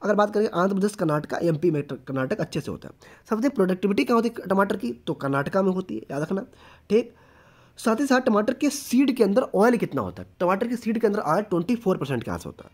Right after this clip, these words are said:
कितना होता है? ट्वेंटी फ़ोर परसेंट के आसपास, ठीक है। बाकी टमाटर का लाल रंग lycopene से होता है। lycopene के लिए टेम्परेचर ट्वेंटी फ़ोर डिग्री सेल्सियस सबसे अच्छा माना जाता है,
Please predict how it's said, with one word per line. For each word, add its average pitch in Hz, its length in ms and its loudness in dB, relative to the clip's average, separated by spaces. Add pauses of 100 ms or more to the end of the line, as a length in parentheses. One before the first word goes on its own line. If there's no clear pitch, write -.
(160)
कितना 190 160 0
होता 202 120 4
है? 226 120 -4
ट्वेंटी 175 260 0
फ़ोर 180 240 0
परसेंट 127 260 -4
के 87 80 -10
आसपास, - 260 -12 (160)
ठीक - 180 -8
है। - 60 -12 (760)
बाकी 196 220 2
टमाटर 208 280 4
का 226 100 2
लाल 190 260 4
रंग 202 80 0
lycopene 165 360 0
से 202 100 0
होता 190 180 -2
है। - 60 -6
lycopene 190 500 2
के 202 60 0
लिए 202 80 0 (180)
टेम्परेचर 180 280 0
ट्वेंटी 175 260 -2
फ़ोर 180 160 0
डिग्री 190 160 2
सेल्सियस 185 340 0
सबसे 180 180 0
अच्छा 175 160 0
माना 170 140 2
जाता 165 200 -2
है, 165 100 -8